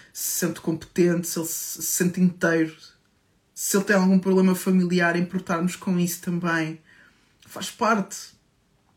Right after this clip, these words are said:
não é? Se uma pessoa está com um problema pessoal, nem sequer vai conseguir, se, se a gente não, não ajudar com isso, se calhar ele nem vai conseguir ser atleta, não é? Porque a pessoa está no centro disso tudo.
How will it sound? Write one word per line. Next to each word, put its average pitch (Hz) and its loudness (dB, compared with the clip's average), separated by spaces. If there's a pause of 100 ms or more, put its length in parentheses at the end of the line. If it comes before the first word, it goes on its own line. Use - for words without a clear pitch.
não 156 -6
é? 143 -8
Se - -14
uma 180 -8
pessoa 214 -6
está 208 -4
com 202 0
um 190 4
problema 190 -2
pessoal, - -6 (140)
nem 214 -2
sequer 220 -4
vai 220 0
conseguir, 214 -2
se, - -6
se - -4
a 190 4
gente 226 0
não, 214 -2
não 190 2
ajudar 185 0
com 185 -4
isso, 185 -2
se - -20
calhar - -4
ele 233 2
nem 233 4
vai 226 2
conseguir 220 -2 (180)
ser 214 -6
atleta, 226 0
não 175 0
é? - -4
Porque - -12
a 190 -2
pessoa 214 -4
está 220 -4
no 220 2
centro 214 -2
disso 214 -6
tudo. 202 0